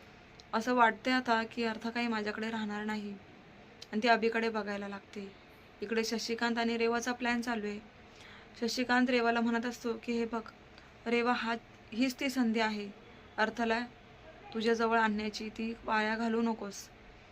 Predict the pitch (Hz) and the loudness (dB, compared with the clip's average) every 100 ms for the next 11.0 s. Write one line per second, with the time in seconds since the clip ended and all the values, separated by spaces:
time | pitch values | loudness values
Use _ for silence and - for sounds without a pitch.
0 | - - - 233 240 226 254 262 262 247 | -20 -20 -6 0 0 2 0 2 2 4
1 | 247 226 233 226 220 233 233 226 226 233 | 4 0 0 0 0 -2 0 0 0 0
2 | 220 247 240 240 240 247 233 233 226 220 | -2 -2 -2 -2 -2 -4 -2 -4 -4 -4
3 | 233 214 214 226 220 233 226 226 214 226 | -4 -4 -2 0 0 -2 -2 -2 -2 -2
4 | 220 233 240 240 226 233 - - - - | -2 -2 0 -2 -2 -8 -16 -20 -20 -20
5 | - 240 233 226 233 233 240 240 226 214 | -4 4 4 4 2 -2 0 2 2 2
6 | 233 233 226 247 226 214 220 - - - | 0 0 0 -2 -2 -4 -6 -12 -16 -6
7 | - 220 233 226 220 226 240 233 233 226 | 0 2 4 2 2 0 0 0 -2 -4
8 | 220 220 240 247 254 240 262 240 233 220 | -4 -4 -2 0 0 0 -2 0 0 2
9 | 220 226 226 233 220 220 233 240 233 240 | 0 0 -2 -2 -2 -2 -2 0 0 0
10 | 233 226 226 220 220 226 214 220 226 214 | -2 -2 -2 -4 -2 -2 -2 -2 -4 -6